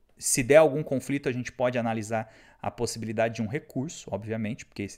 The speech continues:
ah, concurso público tem isso, às vezes tem questão anulada, às vezes tem gabarito incorreto,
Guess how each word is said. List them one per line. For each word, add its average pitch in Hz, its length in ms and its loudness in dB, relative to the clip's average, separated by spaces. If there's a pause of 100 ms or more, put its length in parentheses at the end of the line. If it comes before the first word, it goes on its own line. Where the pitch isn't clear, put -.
ah, 302 160 -12
concurso 277 480 -2
público 214 340 -2
tem 202 140 -2
isso, 139 160 -4
às 120 100 -2
vezes 139 140 -4
tem 131 100 -6
questão 117 340 -4
anulada, 123 560 -2 (400)
às 107 140 0
vezes 117 140 0
tem 120 120 -4
gabarito 107 520 0
incorreto, 117 680 -4